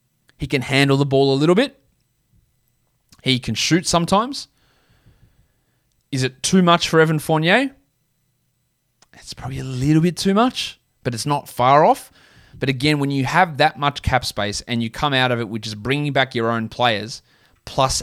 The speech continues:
adding in Evan Fournier, can the Knicks actually even replicate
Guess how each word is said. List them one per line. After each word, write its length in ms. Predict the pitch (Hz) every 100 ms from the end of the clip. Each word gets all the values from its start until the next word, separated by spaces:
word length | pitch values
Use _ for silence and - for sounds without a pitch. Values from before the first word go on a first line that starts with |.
| -
adding 260 | 123 120
in 180 | 120 117
Evan 420 | - 107 113 113
Fournier, 720 | 113 - 104 104 117 107 101 127 _ - - - - - - - _ _ -
can 160 | 143
the 80 | 139
Knicks 260 | 135 139 -
actually 360 | - 131 - 127
even 200 | 120 113
replicate 560 | 107 127 - 135 143